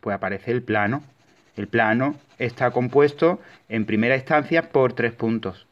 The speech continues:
¿vale? Después, si ponemos otro punto, pues ya sería un plano cuadrado o, o informe, pero un trapecio o lo que sea,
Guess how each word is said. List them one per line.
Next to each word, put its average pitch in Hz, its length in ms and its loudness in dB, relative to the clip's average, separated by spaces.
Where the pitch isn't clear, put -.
¿vale? 120 240 -2
Después, 127 360 -2
si 110 100 -6
ponemos 117 320 0
otro 139 220 -2
punto, 160 440 2
pues 117 160 2
ya 110 100 2
sería 123 320 2
un 123 140 0
plano 131 440 2
cuadrado 131 640 4
o, 107 640 2
o 101 800 -4
informe, 147 520 2
pero 110 320 0
un 101 100 -8
trapecio 139 760 2
o 131 40 6
lo 117 100 2
que 107 100 -4
sea, 135 340 0